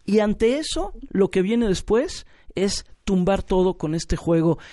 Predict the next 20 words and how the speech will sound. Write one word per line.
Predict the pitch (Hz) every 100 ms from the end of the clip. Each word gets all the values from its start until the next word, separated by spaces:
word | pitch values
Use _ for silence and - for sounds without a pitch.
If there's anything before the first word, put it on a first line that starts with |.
| -
en | -
torno | 160 165 170
a | 165
las | 147
palabras. | - 147 147 139 139
A | 151
mí | 190
me | 190
parece, | 156 165 - 165
Eduardo, | 156 170 165 175 - - -
que | - 160 165
deberíamos | - 143 156 165 170
más | 170 156
bien | 165 170 - -
ahora | 143 151
sí | -
que | 156
asumir | 156 - 156 156 180
el | 170
momento | 151 147 160 156 185